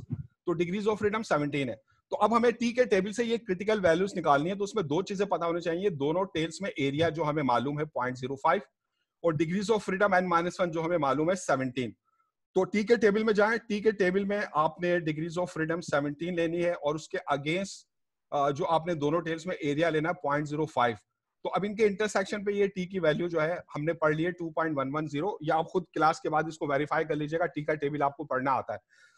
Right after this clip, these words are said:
तो अब क्योंकि अब हमें critical values मिल गई, वो प्लस minus T है, ये, ये जो right hand side पर ये प्लस टू पॉइंट वन वन ज़ीरो है और जो left hand side पर ये माइनस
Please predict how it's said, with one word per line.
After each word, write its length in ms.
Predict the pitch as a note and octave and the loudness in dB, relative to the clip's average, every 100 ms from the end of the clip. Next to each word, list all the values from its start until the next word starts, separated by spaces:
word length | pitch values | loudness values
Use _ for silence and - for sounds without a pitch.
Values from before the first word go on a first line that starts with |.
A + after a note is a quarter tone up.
| _ | _
तो 60 | - | 0
अब 140 | F#3+ | 0
क्योंकि 260 | F#3 G#3+ G#3+ G#3+ G#3 - | 0 2 6 6 2 -2
अब 120 | F#3+ | 0
हमें 160 | G#3+ G#3+ | 2 2
critical 340 | G3+ F#3+ G#3 | 0 0 2
values 260 | F#3 E3+ F#3+ | 2 2 0
मिल 80 | F#3 | -2
गई, 100 | F#3+ | 2
वो 120 | G3+ | 4
प्लस 300 | G3+ F3 F#3+ F#3 | 4 6 4 4
minus 280 | F3 F#3+ - | 2 0 -4
T 60 | G#3 | -2
है, 160 | G#3 | 0
ये, 320 | F3 F3+ F3+ D#3 | 2 2 2 0
ये 220 | D#3 F3+ | 0 0
जो 140 | F3 | 2
right 220 | E3+ D#3 D#3+ | 4 4 2
hand 100 | G3 | 0
side 260 | F3+ F3+ | 0 2
पर 120 | F3+ | 0
ये 120 | F#3 F#3 | 0 -2
प्लस 400 | - D#3+ F3+ - | 0 0 0 -4
टू 180 | F3 F3 | -12 -4
पॉइंट 220 | F3 F3 | 0 0
वन 160 | D3 D3+ | 0 0
वन 140 | E3+ | -2
ज़ीरो 280 | D#3+ E3 G3 | -4 -2 -2
है 100 | A3+ - _ _ _ - | -2 -4 _ _ _ -8
और 60 | |
जो 100 | D#3 | -6
left 300 | F3 D3+ D#3 | -2 0 0
hand 120 | G3 F#3+ | -4 0
side 280 | F3 F3 | 0 0
पर 140 | - G3+ | 0 0
ये 120 | G#3 | 0
माइनस 480 | D3+ C3+ D3+ G3 | 2 2 2 0